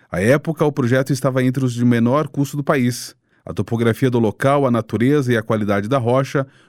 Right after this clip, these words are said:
o clima e a disponibilidade de materiais para a construção foram fatores que contribuíram para o empreendimento. Além disso, já existia um sistema de transmissão em operação próximo ao local escolhido para a hidrelétrica.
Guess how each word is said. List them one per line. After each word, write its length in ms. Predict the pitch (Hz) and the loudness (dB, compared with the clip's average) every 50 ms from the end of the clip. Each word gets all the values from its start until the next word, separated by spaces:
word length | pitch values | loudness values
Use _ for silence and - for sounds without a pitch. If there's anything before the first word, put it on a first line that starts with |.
| _ | _
o 120 | - 120 120 | -2 -2 -2
clima 420 | - - 165 196 233 220 180 135 | 0 0 2 4 4 4 4 4
e 160 | 113 110 110 | 2 2 2
a 60 | 110 110 | 2 0
disponibilidade 720 | 110 - - 147 135 131 123 117 117 110 120 120 117 110 | -2 -2 -2 0 0 2 2 0 0 2 2 0 0 0
de 60 | 110 113 | 0 -2
materiais 500 | 110 107 - 113 107 110 110 117 113 - | -2 0 0 0 0 0 0 0 -2 -2
para 140 | - 98 | -2 -4
a 20 | 101 | -2
construção 580 | - 113 113 - 160 160 - - 127 135 143 139 - _ _ _ _ | -2 -4 -2 -2 -2 -2 0 0 0 2 0 -2 -6 _ _ _ _
foram 180 | - 175 180 175 | -2 0 0 2
fatores 500 | - 190 160 - 151 151 147 147 151 - | 2 0 0 2 2 2 2 2 0 -2
que 140 | - 147 | -2 -4
contribuíram 920 | 131 - - 196 214 185 - 202 190 185 165 160 147 123 127 139 139 143 139 | -2 0 0 0 0 0 0 0 -2 0 0 0 2 2 4 2 2 2 0
para 180 | 131 131 123 123 | -2 -2 0 0
o 40 | 123 | 0
empreendimento. 840 | 120 117 127 123 123 117 120 110 95 90 85 85 - - 76 73 - _ _ _ _ _ _ _ _ _ | 0 0 0 0 0 0 0 0 0 0 -2 -4 -6 -8 -12 -12 -12 _ _ _ _ _ _ _ _ _
Além 240 | - 80 90 98 101 | -8 -4 -2 0 0
disso, 440 | 98 98 127 151 165 - - 214 202 - _ _ _ - | 2 2 2 2 2 2 -2 -4 -6 -6 _ _ _ -8
já 280 | 101 95 117 127 156 | -6 -2 0 2 2
existia 380 | 190 190 151 165 143 - - 156 | 2 0 0 -2 -4 -2 -2 -2
um 80 | 165 170 | -2 -2
sistema 420 | - 160 135 - - 139 139 147 | -2 -4 -4 -2 0 0 2 0
de 80 | 139 135 | 0 0
transmissão 480 | - 147 143 131 135 120 113 - 135 | -2 0 0 2 2 0 0 0 -2
em 40 | 131 | -2
operação 440 | 127 123 - 120 110 104 - 127 127 | -2 0 0 -2 -2 -2 -2 -4 -4
próximo 440 | 123 - 110 113 120 - - 131 117 | -2 0 0 0 0 -2 -2 -2 -2
ao 40 | |
local 320 | 113 110 107 - 113 110 117 | -2 -2 -2 -2 0 0 0
escolhido 460 | 123 - - 143 120 117 117 120 131 | -2 -2 -2 -2 0 0 0 -2 -2
para 220 | 127 - 127 117 | -2 -2 -2 -2
a 20 | 120 | 0
hidrelétrica. 880 | 131 143 143 139 131 113 101 98 92 92 - 82 80 - - 78 58 | -2 0 0 0 0 2 0 0 0 -2 -4 -10 -12 -10 -10 -12 -12